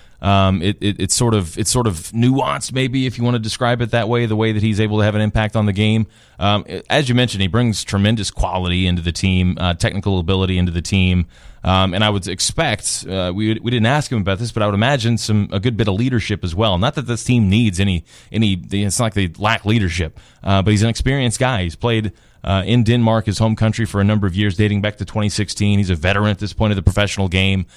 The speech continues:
Um, he certainly knows his way around a soccer field. So, um, he, he's had a big impact. Um, but to his point, I would imagine he would have liked to have seen himself maybe bag a goal, uh, once already this year, maybe get an assist. Uh, but that's not to say he hasn't had an impact. He has, certainly.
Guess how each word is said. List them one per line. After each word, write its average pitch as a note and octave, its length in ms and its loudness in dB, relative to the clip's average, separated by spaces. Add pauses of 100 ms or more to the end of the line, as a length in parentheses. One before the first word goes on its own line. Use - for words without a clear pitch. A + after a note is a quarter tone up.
(220)
Um, F#2 260 2
he G2+ 60 -2
certainly G2 280 0
knows G2 240 4
his F2+ 140 0
way G2+ 160 4
around F#2+ 240 2
a F2 60 0
soccer G2+ 360 0
field. D#2+ 360 -2
So, G#2 220 2 (280)
um, A2 240 0
he, A#2 240 2
he's A2+ 140 0
had D#3+ 120 4
a C#3 40 0
big A#2+ 160 0
impact. A#2 600 0
Um, G#2 280 2
but A2 240 -2
to B2+ 120 2
his C3 200 0
point, C3 380 2 (100)
I G2+ 100 0
would G#2+ 140 0
imagine G2+ 560 0 (320)
he A2 140 0
would A2 100 6
have F#2 120 0
liked A2+ 240 2
to A2+ 60 0
have G#2 100 0
seen A2 200 0
himself G#2 380 0
maybe G#2 180 2
bag G2+ 240 0
a G2+ 60 -4
goal, G2+ 500 0
uh, F2+ 220 -4
once G2+ 440 -2
already G2+ 300 0
this G2 240 -2
year, G2+ 160 2
maybe G2 220 0
get G2 120 -2
an F#2+ 60 -2
assist. G#2 480 -2 (260)
Uh, G#2+ 160 2
but G2+ 140 2
that's B2+ 160 2
not B2 140 0
to G#2+ 60 -6
say A#2 100 0
he G#2 80 2
hasn't F#2+ 260 2
had F2+ 100 4
an F2 80 2
impact. E2+ 360 0
He F2 80 4
has, F2+ 260 2
certainly. D#2+ 380 -4